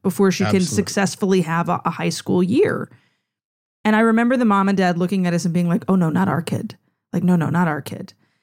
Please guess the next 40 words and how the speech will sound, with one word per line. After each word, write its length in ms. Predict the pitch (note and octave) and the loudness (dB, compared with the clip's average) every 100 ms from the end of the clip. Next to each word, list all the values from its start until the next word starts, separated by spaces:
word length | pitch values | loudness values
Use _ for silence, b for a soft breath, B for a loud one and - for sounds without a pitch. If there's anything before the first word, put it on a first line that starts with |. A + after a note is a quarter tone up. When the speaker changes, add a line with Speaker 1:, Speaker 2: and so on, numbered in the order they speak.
| _ - | _ -4
Speaker 1:
And 120 | A3+ | -2
Speaker 2:
Yeah. 20 | |
Speaker 1:
it's 100 | A#3 | 0
like, 140 | A#3+ | -2
we 240 | G3+ C#4+ D4+ | 0 0 0
are 140 | A3+ | 0
Speaker 2:
I 20 | F#3+ | 2
Speaker 1:
all 200 | C#4 A3 | 2 2
Speaker 2:
know. 40 | |
Speaker 1:
telling 360 | A3+ B3 G#3 E3+ | 0 0 0 -2
you, 260 | D3+ C3+ | -6 -6
we 180 | G3 G#3+ | -2 2
have 160 | G#3 F3 | 2 0
watched 560 | E3+ F#3+ A#3 - - | 0 0 0 -2 -6
her 140 | - F#3+ | -4 -2
hurt 220 | G3 F#3 | 0 -2
herself. 400 | - - - - | -4 -8 -8 -4
We 120 | G#3 | 0
are 100 | G#3 - | 0 0
all 220 | B3 E4+ | 0 0
telling 380 | - C#4+ C#4+ G3 | -2 -2 -2 -2
you, 300 | E3 - - _ _ | -4 -10 -14 _ _
you 300 | A#3 A3+ G4 G4+ | 0 4 4 2
came 200 | G4+ F4+ | -2 -4
to 160 | - | -2
us 460 | A#3+ G4+ - - - | 0 0 -4 -8 -6
and 180 | A#3 A3 | 0 2
were, 140 | A3 | 2
like, 300 | G#3+ G#3 - | 2 0 -2
confused 640 | A#3 G3+ - F4+ F4+ C#4 G3 | -4 -4 -4 0 2 2 0
Speaker 2:
Yeah. 40 | |
Speaker 1:
about 160 | G3 - | -2 0
why 160 | A#3 | -2
she's 180 | - A#3+ | -2 -4
failing 540 | - - F4 F#4+ B3+ E3+ | -4 -2 0 0 0 0
everything. 560 | E3 E3 E3 A#2 - b b b b _ | -4 -4 -6 -8 -10 b b b b _
I 100 | B3+ | -2
think 200 | B3 F4+ | 0 0
there's 260 | F4+ D4+ - | 0 -2 0
this 300 | B3 G#3 | 0 0